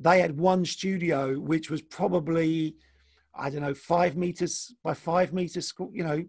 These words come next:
twenty-five meters square. And that's all they need to service two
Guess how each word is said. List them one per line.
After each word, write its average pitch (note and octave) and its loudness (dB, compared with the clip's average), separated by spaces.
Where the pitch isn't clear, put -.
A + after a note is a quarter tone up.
twenty-five F3 0
meters F3+ -4
square. G3 -2
And D#3 0
that's F3+ 0
all F#3+ 2
they F3+ 6
need F3 0
to E3 -8
service D#3+ -2
two F3 -4